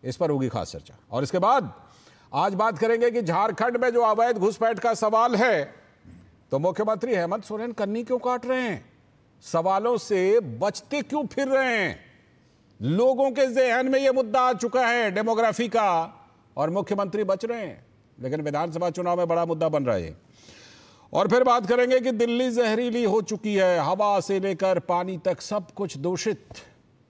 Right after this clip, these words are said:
लेकिन लंदन और पेरिस बनाने वाले केजरीवाल जी गायब हैं।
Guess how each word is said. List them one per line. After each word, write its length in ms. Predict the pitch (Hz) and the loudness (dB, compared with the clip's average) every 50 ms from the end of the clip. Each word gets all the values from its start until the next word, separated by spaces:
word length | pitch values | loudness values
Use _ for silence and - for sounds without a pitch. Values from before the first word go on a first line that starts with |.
| _ _ _ _ - | _ _ _ _ -8
लेकिन 600 | 98 120 151 160 165 202 190 180 143 110 80 80 - 87 | -4 -2 -2 -2 -2 -4 -4 -4 -4 -6 -6 -10 -14 -10
लंदन 500 | 95 104 123 156 180 196 202 220 214 208 | -6 -4 -2 -2 -2 -2 -4 -4 -2 0
और 140 | 202 196 165 | -2 -2 -2
पेरिस 420 | - - 170 180 190 208 160 127 | -4 -8 -8 -6 -6 -8 -8 -6
बनाने 340 | 139 175 170 170 175 175 170 | -4 -4 -2 -2 -2 -2 -2
वाले 260 | 160 160 165 170 165 | -2 -2 -2 -2 -6
केजरीवाल 580 | - - 151 147 143 143 147 143 151 151 156 151 | -6 -4 -6 -4 -2 -4 -2 -2 0 0 -2 -2
जी 100 | 147 147 | -2 -4
गायब 340 | 123 120 120 117 107 80 | -2 -2 -2 -2 -2 -4
हैं। 160 | - - - | -6 -14 -20